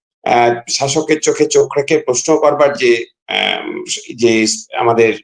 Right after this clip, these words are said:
স্পর্ধা, সেটার স্বীকৃতি এবং সেটার পুরস্কার হিসেবে আমরা দেখছি।" আহ, কিন্তু এটা যে অন্যায়, সেটা তো হচ্ছে যে প্রশাসনিকভাবে অন্যায়, আইনগতভাবে অন্যায়।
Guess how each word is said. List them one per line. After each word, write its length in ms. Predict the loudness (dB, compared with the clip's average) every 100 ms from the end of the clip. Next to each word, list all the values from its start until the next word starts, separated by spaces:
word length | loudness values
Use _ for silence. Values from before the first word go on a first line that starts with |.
| -10
স্পর্ধা, 520 | -6 0 0 0 -6 -10 _ -20 -20 -8
সেটার 360 | -2 2 2
স্বীকৃতি 640 | 2 0 -4 -2 -2 0 2
এবং 300 | 2 4 2
সেটার 360 | 0 0 0 2
পুরস্কার 500 | 2 2 2 0 0 -4
হিসেবে 320 | -6 -2 2 2
আমরা 180 | 2
দেখছি।" 480 | 2 -2 -2 -4 -4 -12 _ _ -20 _ _ -6
আহ, 320 | -2 0 0 -2
কিন্তু 300 | -4 -2 0
এটা 240 | 2 2
যে 140 | 2 4
অন্যায়, 640 | 4 4 4 4 0 -2 -6 -12
সেটা 320 | -4 0 0
তো 240 | 2 4
হচ্ছে 280 | 4 0 -4
যে 60 | -4
প্রশাসনিকভাবে 760 | -2 0 2 2 2 2 0
অন্যায়, 400 | 2 2 2 0
আইনগতভাবে 800 | 0 0 4 4 4 2 0 2
অন্যায়। 400 | 2 2 -2 -4